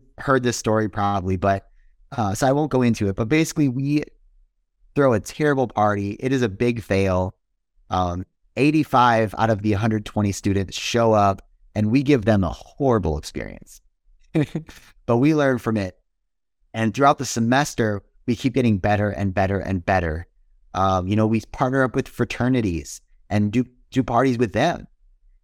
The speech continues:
And that was in-, interesting to us 'cause we didn't think they would wanna party sober, but they're like, "No, this is a cool idea. Uh, we're, you know, we're about philanthropy, and yes, we party with alcohol sometimes,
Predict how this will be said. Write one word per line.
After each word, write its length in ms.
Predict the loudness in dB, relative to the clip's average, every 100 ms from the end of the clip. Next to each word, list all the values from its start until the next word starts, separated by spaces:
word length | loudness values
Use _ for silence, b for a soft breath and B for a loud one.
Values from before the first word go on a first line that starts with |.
| _
And 160 | 0 4
that 120 | 4
was 140 | 4
in-, 140 | 0 -4 _ -6
interesting 440 | -4 -2 0 0
to 140 | 0
us 300 | 2 2 2
'cause 160 | -2 -2
we 120 | 0
didn't 200 | 0 0
think 180 | -2 0
they 140 | 2
would 120 | 2 2
wanna 220 | 0 -2
party 300 | -2 -2 -2
sober, 500 | -2 -2 0 -2 -6 _ _
but 140 | -2 0
they're 140 | 2
like, 160 | 2 2
"No, 220 | 0 2
this 180 | 0 -2
is 120 | -6
a 60 |
cool 260 | -4 0 2
idea. 580 | 2 2 0 0 -4 -10 _ _ _ _ -8
Uh, 160 | -4 0
we're, 300 | 2 2 -2 _
you 80 | 0
know, 80 | 2
we're 140 | 2
about 260 | 4 4 2
philanthropy, 680 | -2 0 0 0 -2 0 0
and 120 | 2
yes, 380 | 2 0 -4 -12 -6
we 100 | -4
party 280 | 0 2
with 140 | 2 2
alcohol 340 | 0 0 -4
sometimes, 560 | -4 -4 -2 -2 -2